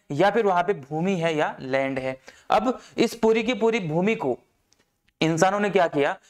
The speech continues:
basically इसमें बाउंड्रीज बना दी कि यहाँ से यहाँ तक की बाउंड्री ये है, वहां से वहां तक की बाउंड्री वो है, और उनको अलग-अलग नाम दे दिए गए। तो इस पूरी की पूरी लैंड या भूमि को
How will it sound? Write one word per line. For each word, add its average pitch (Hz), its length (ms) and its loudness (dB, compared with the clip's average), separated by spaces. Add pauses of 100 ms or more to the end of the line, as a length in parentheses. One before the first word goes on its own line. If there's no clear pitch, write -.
(120)
basically 196 340 2
इसमें 202 240 0
बाउंड्रीज 170 400 0
बना 139 180 0
दी 135 100 -8
कि 175 100 -4
यहाँ 156 260 2
से 165 140 -4
यहाँ 151 160 0
तक 147 120 -4
की 160 80 -4
बाउंड्री 143 340 -2
ये 139 240 0
है, 190 240 -2 (240)
वहां 170 260 2
से 180 100 0
वहां 156 160 0
तक 147 120 -4
की 160 80 -2
बाउंड्री 143 340 0
वो 151 160 0
है, 165 120 0
और 175 80 -2
उनको 180 140 -2
अलग-अलग 156 360 0
नाम 139 280 -4
दे 117 120 -6
दिए 110 200 -6
गए। 117 160 -10 (320)
तो - 140 2
इस 226 160 0
पूरी 220 360 2
की 226 80 -2
पूरी 220 260 0
लैंड 175 380 0
या 170 220 -2
भूमि 151 360 -4
को 190 360 -2